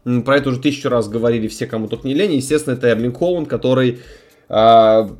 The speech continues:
ты даже не успеваешь записать на бумажку его очередной побитый рекорд, потому что он, он прям несется как слалом, я не знаю.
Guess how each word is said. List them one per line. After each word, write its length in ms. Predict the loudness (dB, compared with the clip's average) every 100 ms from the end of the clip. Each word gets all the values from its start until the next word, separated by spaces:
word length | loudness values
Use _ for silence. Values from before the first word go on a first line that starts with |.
| -18 0
ты 100 | 4
даже 180 | 6 6
не 60 | 4
успеваешь 500 | -6 0 2 2 -6
записать 680 | -8 -8 -4 -2 0 -2 -4
на 120 | -4 -2
бумажку 540 | -2 -2 -4 -4 -2
его 360 | 0 0 0 0
очередной 460 | -2 -4 -2 -2
побитый 380 | -4 -8 -6 -6
рекорд, 300 | 0 0 0
потому 220 | -4 -4
что 160 | -6 -4
он, 80 | 0
он 140 | 0
прям 220 | 0 -2
несется 500 | -4 -4 0 0 0
как 160 | -12 -12
слалом, 600 | -12 -8 -2 0 0 -2
я 80 | -6
не 100 | -6
знаю. 300 | -4 -4